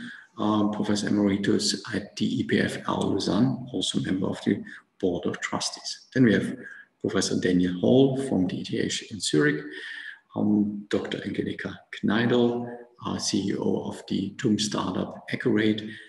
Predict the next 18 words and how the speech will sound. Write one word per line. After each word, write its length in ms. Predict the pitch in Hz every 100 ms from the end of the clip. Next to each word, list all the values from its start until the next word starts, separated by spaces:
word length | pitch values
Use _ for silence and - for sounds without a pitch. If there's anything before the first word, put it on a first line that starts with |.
| - -
and 520 | 104 104 104 104 98
Doctor 380 | 104 101 - -
Axel 240 | - - 104
Kaufmann, 640 | - 139 131 120 - - - - _ _ -
um, 220 | 98 95
as 140 | - -
a 60 |
guest, 520 | - - - - - - - - _ -
uh, 160 | 104 101
from 420 | - 95 92 92 110
Nemetschek. 560 | 131 131 120 107 -
He 480 | - 110 110 - 104
is 260 | 101 101 -
spokesman 720 | 101 101 - 95 - - - - _
of 260 | - 98 95
the 180 | - -
executive 800 | - - 104 104 95 98 - -
board 300 | 98 87 87